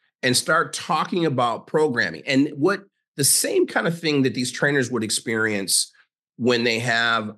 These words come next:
"I am a fifty-seven-year-old, um, African-American, I'm from Chicago, but I live in University Park, Texas." You could take my, my D N A, you know, kind of my,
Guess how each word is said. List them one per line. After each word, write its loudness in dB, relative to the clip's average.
"I -2
am 2
a -2
fifty-seven-year-old, 0
um, -2
African-American, 0
I'm 0
from 0
Chicago, 0
but -4
I -4
live 0
in 0
University -2
Park, -2
Texas." 0
You 4
could -2
take 0
my, 2
my 0
D -2
N 0
A, 0
you 2
know, 0
kind 0
of 2
my, 2